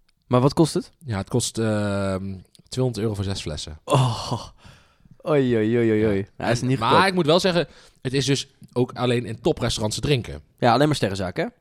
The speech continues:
Speaker 2: Dus wij zijn er aangekomen door eigenlijk een gunst, hè. We hebben gewoon gevraagd van, "Mogen we dit voor onze podcast gebruiken?"
Speaker 1: Ja.
Speaker 2: Ehm, nou, dat, dat mocht. Ehm, maar dus het, het is niet zomaar, je kunt naar de, naar de Galgal toe of naar de Albert Heijn en ga even een flesje Vuurzee halen. Het is echt,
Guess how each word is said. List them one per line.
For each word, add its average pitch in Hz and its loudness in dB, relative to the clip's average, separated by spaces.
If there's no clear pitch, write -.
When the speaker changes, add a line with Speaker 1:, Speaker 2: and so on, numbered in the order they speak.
Speaker 2:
Dus 113 -4
wij 143 4
zijn 139 0
er 117 -4
aangekomen 135 2
door 113 2
eigenlijk 104 -8
een 92 -10
gunst, 170 -4
hè. 147 0
We 180 0
hebben 113 -4
gewoon 101 -6
gevraagd 92 -10
van, 92 -14
"Mogen 110 -2
we 107 -2
dit 104 -8
voor 98 -8
onze 90 -10
podcast - -6
gebruiken?" 123 -4
Speaker 1:
Ja. 101 0
Speaker 2:
Ehm, 101 -4
nou, 156 -6
dat, 82 -10
dat 90 -6
mocht. 156 -2
Ehm, 113 -6
maar 117 -4
dus 120 -4
het, 120 -4
het 90 -14
is 117 -10
niet 151 -2
zomaar, 135 2
je 120 0
kunt 135 -4
naar 127 -4
de, 123 2
naar 127 2
de 127 4
Galgal 123 2
toe 127 0
of 113 -2
naar 117 0
de 113 -2
Albert 120 0
Heijn 120 -2
en 120 -8
ga 117 -6
even 123 -2
een 120 -4
flesje 123 -2
Vuurzee 131 6
halen. 80 -6
Het - -14
is 110 -2
echt, 120 -4